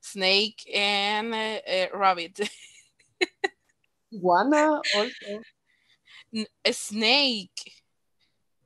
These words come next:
Speaker 2: Uh-huh, a snake.
Speaker 1: Culebra. <laughs>
Speaker 2: Yes, I know. <laughs>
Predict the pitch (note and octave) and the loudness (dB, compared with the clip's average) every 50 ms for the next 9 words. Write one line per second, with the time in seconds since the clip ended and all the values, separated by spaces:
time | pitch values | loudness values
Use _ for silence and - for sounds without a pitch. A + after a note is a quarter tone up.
0 | _ _ D#3+ D#3+ E3+ F3+ D#3+ C3 C#3 D3 D#3+ E3 _ _ _ - E3+ E3+ E3+ F3 | _ _ -20 -18 -16 -12 -10 -8 -8 -8 -8 -12 _ _ _ -8 -8 -8 -8 -12
1 | F3+ D#3 D3+ D#3 E3 E3+ - _ _ _ _ _ - - A#3+ A3 G#3 G3+ G#3 A3 | -14 -12 -10 -10 -10 -10 -12 _ _ _ _ _ -10 -6 -4 0 2 2 2 2
2 | A3 G3+ F3+ E3+ - D#4+ D4+ - C#5+ - - B4 - - _ _ _ - _ _ | 4 4 4 6 6 4 4 4 0 0 -2 -4 -8 -10 _ _ _ -20 _ _
3 | _ - G#4 A#3+ C4+ E4 F#4 F#4+ F4+ E4 D4+ C4+ C#4 C#4 C#4+ D4+ E4 E4 D#4+ D4+ | _ -20 -12 -4 -2 0 0 0 0 0 0 0 2 2 0 2 2 2 2 2
4 | C4+ C#4 - - | 0 -2 -4 -6